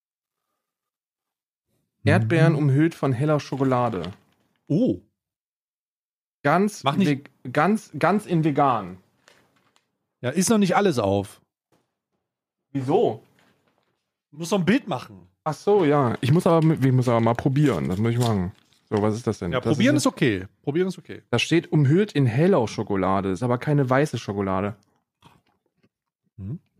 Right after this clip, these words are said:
Speaker 1: Oh,
Speaker 2: Und?
Speaker 1: schmeckt fantastisch.
Speaker 2: Mm.
Speaker 1: Ja, schon Erdbeerschokoladen.
Speaker 2: So.
Speaker 1: Ist da
Speaker 2: Ich
Speaker 1: Palmfett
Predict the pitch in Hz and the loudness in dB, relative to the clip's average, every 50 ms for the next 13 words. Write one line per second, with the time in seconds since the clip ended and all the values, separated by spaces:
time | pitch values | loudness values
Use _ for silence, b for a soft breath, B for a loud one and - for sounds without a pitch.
0 | _ _ - _ - 107 107 95 85 98 95 - - 101 90 - 117 127 - - | _ _ -20 _ 0 2 2 2 2 0 -4 -2 -2 -6 -2 -2 -4 -4 -4 -8
1 | 82 - - _ _ _ _ _ _ _ _ _ _ _ - 98 107 117 117 117 | -12 -12 -12 _ _ _ _ _ _ _ _ _ _ _ -14 -10 -8 -6 -6 -6
2 | 113 110 101 95 90 90 85 85 82 _ _ _ _ _ _ _ _ _ _ _ | -6 -6 -8 -10 -12 -14 -18 -20 -20 _ _ _ _ _ _ _ _ _ _ _
3 | _ _ _ _ _ _ _ _ _ _ _ _ _ _ _ _ _ _ _ _ | _ _ _ _ _ _ _ _ _ _ _ _ _ _ _ _ _ _ _ _
4 | _ _ _ _ _ _ _ _ _ _ _ _ _ _ _ _ - 151 139 135 | _ _ _ _ _ _ _ _ _ _ _ _ _ _ _ _ -2 0 0 2
5 | 123 147 147 - - 151 165 160 147 127 120 - - 120 110 104 104 104 104 104 | 2 2 0 0 0 -2 -2 0 0 -2 -2 -2 -4 -2 0 0 0 0 -2 -2
6 | 104 - _ _ _ _ _ _ _ _ _ _ _ _ _ _ _ _ _ _ | -4 -6 _ _ _ _ _ _ _ _ _ _ _ _ _ _ _ _ _ _
7 | _ _ _ 127 117 110 104 98 _ _ _ _ _ _ _ _ _ _ _ _ | _ _ _ -20 -20 -20 -20 -20 _ _ _ _ _ _ _ _ _ _ _ _
8 | - 143 - 143 127 143 143 143 160 151 151 | -12 -8 -4 -4 -4 -2 0 0 2 4 4